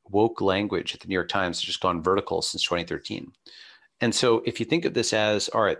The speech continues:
well, if everybody can speak, let's brainwash them or push this ideology that means that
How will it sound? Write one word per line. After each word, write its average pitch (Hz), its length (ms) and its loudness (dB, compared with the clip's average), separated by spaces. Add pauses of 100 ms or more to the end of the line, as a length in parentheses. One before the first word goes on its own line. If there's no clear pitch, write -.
well, 98 180 0
if 90 120 -2
everybody 127 320 4
can 95 220 -8
speak, 107 520 0 (480)
let's 110 320 0 (220)
brainwash 104 500 2
them 92 400 0 (120)
or 101 300 2
push - 360 -2
this - 180 -4
ideology 95 840 2 (440)
that 90 460 0 (100)
means 107 320 0
that 92 160 0